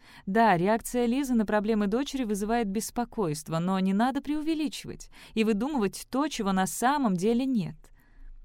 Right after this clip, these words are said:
Разве мы не должны хотя бы рассмотреть возможность того, что Кэрри и вправду может существовать, или что она нуждается в нашей помощи?" Снова взглянув на телефон,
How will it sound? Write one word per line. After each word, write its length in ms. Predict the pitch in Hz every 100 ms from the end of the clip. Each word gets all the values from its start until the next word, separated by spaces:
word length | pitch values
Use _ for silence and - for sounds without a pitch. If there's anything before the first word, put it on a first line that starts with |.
| - -
Разве 360 | 180 185 185
мы 160 | 202 214
не 100 | 196
должны 400 | 196 208 214 349
хотя 260 | 220 202
бы 140 | 233 233
рассмотреть 640 | 233 233 254 - 285 233
возможность 540 | 180 185 226 190 180 -
того, 240 | 226 311
что 180 | - 440
Кэрри 380 | - 285 285 277
и 20 |
вправду 520 | - - 330 302 214
может 280 | 220 190 175
существовать, 760 | 220 - - 254 277 220 - - - - - -
или 180 | 233 233
что 200 | - 233
она 240 | 220 277
нуждается 500 | 220 190 247 233 175
в 20 |
нашей 300 | 175 165 180
помощи?" 640 | 160 165 160 180 - 226 - - - - _ _ - -
Снова 440 | - - 226 277
взглянув 480 | 220 196 233 233 254
на 120 | 202
телефон, 500 | - 185 180 262 285